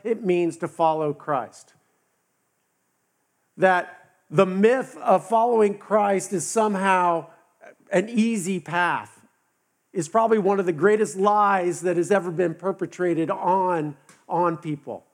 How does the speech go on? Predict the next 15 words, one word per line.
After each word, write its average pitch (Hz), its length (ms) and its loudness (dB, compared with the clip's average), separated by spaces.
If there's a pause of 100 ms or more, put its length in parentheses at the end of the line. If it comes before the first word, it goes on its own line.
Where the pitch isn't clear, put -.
(160)
That 190 120 -2
following 240 440 2
Jesus 190 640 -4 (260)
is 180 260 0
not 190 380 0
easy. 151 520 -6 (420)
In 165 100 -2
fact, 190 380 2 (180)
there 208 260 4
is 180 160 -2
a 170 140 2
long 208 680 0
history 180 800 -2 (200)
of 156 220 -2
people 226 560 0